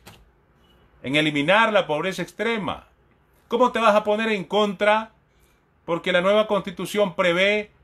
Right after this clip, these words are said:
eliminar la reelección del presidente, carajo? Por eso es que nos ven como babosos.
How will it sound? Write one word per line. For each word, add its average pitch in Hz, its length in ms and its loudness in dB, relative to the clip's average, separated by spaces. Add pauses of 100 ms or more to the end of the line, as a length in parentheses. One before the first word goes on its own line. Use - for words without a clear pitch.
(180)
eliminar 160 720 0
la 175 180 0
reelección 160 1080 -2
del 131 180 -4
presidente, 151 880 -4
carajo? 117 520 0 (4000)
Por - 100 -8
eso 156 140 -6
es 170 40 -6
que 190 80 -2
nos 180 160 2
ven 180 200 0
como 170 240 0
babosos. 143 680 0